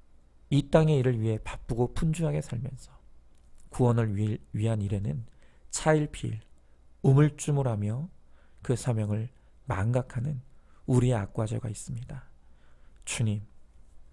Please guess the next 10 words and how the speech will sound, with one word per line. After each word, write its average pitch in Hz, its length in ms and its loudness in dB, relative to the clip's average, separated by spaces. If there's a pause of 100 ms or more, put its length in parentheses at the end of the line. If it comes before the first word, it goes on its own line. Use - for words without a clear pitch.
(720)
오늘 127 200 6
우리가 123 220 4
다시 120 280 0
한번 123 200 2
이 131 140 0
말씀을 127 440 -4
통해서 117 460 -8 (1900)
악한 147 420 2
종이 139 240 -2
아닌 110 320 -6